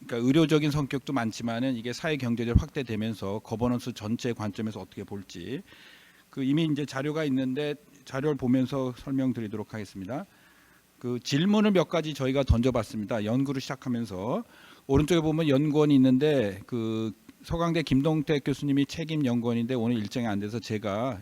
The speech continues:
연구원을 대표해서 참여하게 됐고요. 한 다섯 가지 질문들이 있습니다. 첫 번째, 이 코로나 일구 팬데믹을 거버넌스 관점에서 어떻게 볼 건가?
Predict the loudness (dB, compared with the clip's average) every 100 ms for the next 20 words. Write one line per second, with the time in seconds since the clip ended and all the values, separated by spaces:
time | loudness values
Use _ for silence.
0 | -8 -6 -4 -4 -4 -4 -2 -2 -4 -6
1 | -6 -4 -6 -8 -6 -4 -4 -8 -18 -20
2 | -20 -10 -6 -4 -2 -2 2 2 4 2
3 | 4 2 2 0 0 0 0 -2 -2 -2
4 | 0 0 0 2 4 4 2 4 4 6
5 | 4 2 8 8 8 2 2 2 4 4
6 | 2 0 2 2 0 -2 0 0 -2 -4
7 | -6 -4 -4 -4 -6 -4 -4 -4 -6